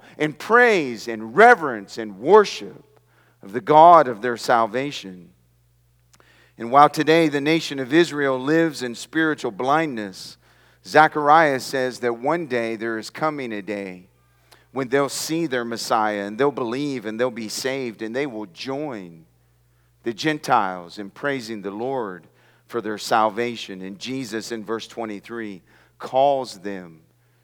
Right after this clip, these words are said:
to this worship. And then you'll notice in verse twenty-four that he gives the cause for this praise. Notice carefully what he says in verse twenty-four.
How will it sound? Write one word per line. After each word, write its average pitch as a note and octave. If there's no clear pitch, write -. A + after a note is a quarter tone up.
to C3
this G#2+
worship. F2+
And A2
then D#3
you'll C#3
notice C3
in A#2+
verse A#2+
twenty-four G#2+
that A#2+
he B2
gives B2+
the -
cause C#3
for -
this G2
praise. F2+
Notice C#3+
carefully B2
what G#2+
he G#2
says G2+
in F#2+
verse F2+
twenty-four. F#2